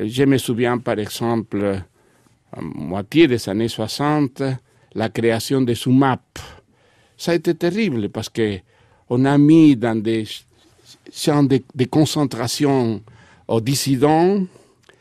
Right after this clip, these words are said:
aux, aux homosexuels et aux criminels. Et ça a fait des, des ravages parmi les, les gens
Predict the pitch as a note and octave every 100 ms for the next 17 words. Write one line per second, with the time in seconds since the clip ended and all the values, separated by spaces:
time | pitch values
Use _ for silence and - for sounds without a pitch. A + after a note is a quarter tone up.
0 | _ _ - G#2 G#2+ G2+ G2 - D3+ D3
1 | D3 C#3+ - B2+ - D#3 F3+ G#3+ A#3+ _
2 | _ _ _ _ _ E3 F3+ - E3 G#3+
3 | B3 D3 G#2 F#2 _ _ _ _ _ -
4 | C#3 - G#3+ G3 - G3+ G3 F3 B2+ G2+
5 | _ _ _ _ - A#2+ A#2 A2 B2 A#2
6 | - A#3 G#3+ - - A#2 B2 C3 B2+ A#2+
7 | A2 G2+ G#2+ G#2+ G#2+ C#3+ C#3+